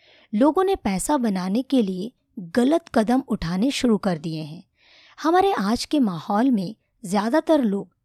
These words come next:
केवल पैसा बनाना चाहते हैं, बहुत ही कम हैं जो पैसा कमाना चाहते हैं। जब भी आप पैसा बनाने की जल्दी में होते हैं, तो आप उल्टे सीधे शॉर्टकट खोजते हैं। रातों रात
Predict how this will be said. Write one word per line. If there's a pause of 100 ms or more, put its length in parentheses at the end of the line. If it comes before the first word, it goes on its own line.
(200)
केवल
पैसा
बनाना
चाहते
हैं, (440)
बहुत
ही
कम
हैं (320)
जो
पैसा
कमाना
चाहते
हैं। (520)
जब
भी
आप
पैसा
बनाने
की
जल्दी
में
होते
हैं, (440)
तो
आप
उल्टे
सीधे (140)
शॉर्टकट
खोजते
हैं। (400)
रातों
रात